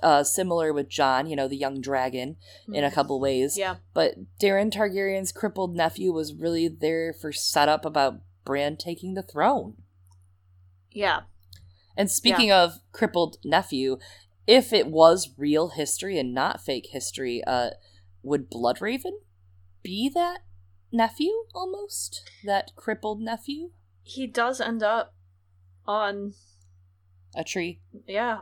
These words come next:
Speaker 2: also a, a throne, a Weirwood-esque throne of his own.
Speaker 1: Yeah.
Speaker 2: Um, yeah. Uh, you,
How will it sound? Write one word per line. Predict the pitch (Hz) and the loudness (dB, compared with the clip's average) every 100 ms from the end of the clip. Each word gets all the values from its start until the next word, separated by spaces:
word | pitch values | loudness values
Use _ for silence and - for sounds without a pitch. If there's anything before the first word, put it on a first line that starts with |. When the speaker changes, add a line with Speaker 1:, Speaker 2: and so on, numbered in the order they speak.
| - | -8
Speaker 2:
also | 190 202 214 202 202 | -10 -6 -2 0 0
a, | 208 202 | -2 -4
a | 202 196 202 | -2 -2 -4
throne, | 202 - 196 190 202 214 214 | -8 -2 2 2 0 -8 -14
a | 185 180 _ _ _ | -18 -18 _ _ _
Weirwood-esque | 196 180 180 180 175 - - | -12 -10 -8 -8 -8 -10 -14
throne | 190 180 185 - | -12 -10 -12 -14
of | 180 | -14
his | 180 185 - | -14 -16 -12
own. | 170 175 208 - - - - - - - - - | -10 -10 -12 -18 -20 -20 -20 -20 -20 -20 -20 -4
Speaker 1:
Yeah. | 214 190 247 | 0 2 0
Speaker 2:
Um, | 170 175 - _ _ _ _ _ _ _ - _ - | -2 -12 -20 _ _ _ _ _ _ _ -20 _ -12
yeah. | 170 233 294 185 - - _ _ | -2 0 2 0 -4 -20 _ _
Uh, | 202 208 202 | 2 4 4
you, | 220 | 2